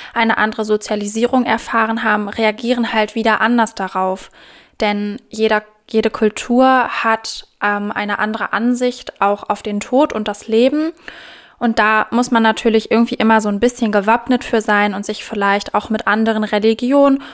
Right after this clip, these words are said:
oder anderen Kulturen auskennen, um dann Verständnis dafür aufbringen zu können.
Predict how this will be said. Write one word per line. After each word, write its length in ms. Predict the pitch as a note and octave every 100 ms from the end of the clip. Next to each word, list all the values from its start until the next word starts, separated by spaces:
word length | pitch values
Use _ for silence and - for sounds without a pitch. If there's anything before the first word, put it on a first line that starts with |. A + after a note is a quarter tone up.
| -
oder 220 | A#3+ A3+
anderen 380 | G3+ A3 G#3+ G3+
Kulturen 560 | G3+ G#3+ G#3 - A#3+ G#3+
auskennen, 600 | G3 G3 - - G3+ G3+ - - -
um 160 | A3+
dann 400 | G#3+ G#3+ A3 G#3+
Verständnis 600 | - A3+ - G#3+ G#3 G#3
dafür 360 | F#3+ F#3+ - F3+
aufbringen 400 | F#3+ - F#3+ G3+
zu 140 | -
können. 420 | - G#3 F#3+ G#3+